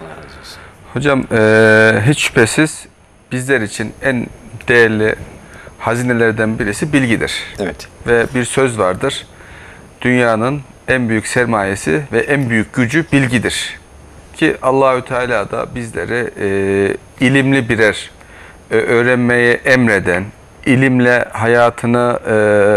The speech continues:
Speaker 2: e, idame ettiren varlıklar olarak yaratmıştır ki ilim zaten, e, alimeden gelen bir, e, kelimedir. E, öğrenmek,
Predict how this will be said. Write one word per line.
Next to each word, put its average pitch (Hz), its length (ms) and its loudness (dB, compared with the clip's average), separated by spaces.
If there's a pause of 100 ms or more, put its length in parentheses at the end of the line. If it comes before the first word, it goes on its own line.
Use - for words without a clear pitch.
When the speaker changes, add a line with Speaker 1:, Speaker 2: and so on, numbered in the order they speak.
(520)
Speaker 2:
e, 120 40 2
idame 127 440 4
ettiren 123 640 -2
varlıklar 127 400 2
olarak 101 360 2
yaratmıştır 95 640 -2
ki 151 260 -2 (680)
ilim 139 300 4
zaten, 147 480 4 (180)
e, 110 420 2
alimeden 127 520 0 (220)
gelen 95 360 -2
bir, - 260 -12 (200)
e, 92 600 -6
kelimedir. 143 680 -6 (580)
E, 104 320 -2 (440)
öğrenmek, 143 760 0